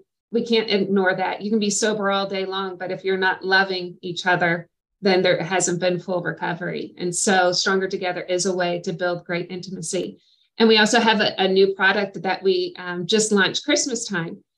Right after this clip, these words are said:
And it's so much fun. And if any of you are married, I highly encourage you to get it. It's called the Marriage Toolkit. And it's a precursor to the, to Happily Even After, a series we're gonna be launching soon.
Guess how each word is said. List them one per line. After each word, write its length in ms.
And 600
it's 720
so 420
much 300
fun. 300
And 300
if 240
any 220
of 80
you 160
are 120
married, 340
I 140
highly 400
encourage 440
you 80
to 80
get 220
it. 80
It's 80
called 260
the 80
Marriage 460
Toolkit. 460
And 260
it's 200
a 80
precursor 640
to 220
the, 480
to 480
Happily 380
Even 280
After, 320
a 100
series 400
we're 100
gonna 160
be 140
launching 400
soon. 420